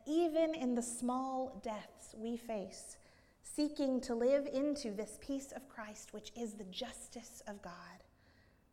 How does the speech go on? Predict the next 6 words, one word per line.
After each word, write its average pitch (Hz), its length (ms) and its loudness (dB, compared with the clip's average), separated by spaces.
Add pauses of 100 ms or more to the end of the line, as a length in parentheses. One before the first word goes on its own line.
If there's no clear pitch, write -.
(840)
that 247 60 -10
we 240 120 6
are 233 80 6
grounded 214 880 2
in 196 160 -6
resurrection 214 760 -6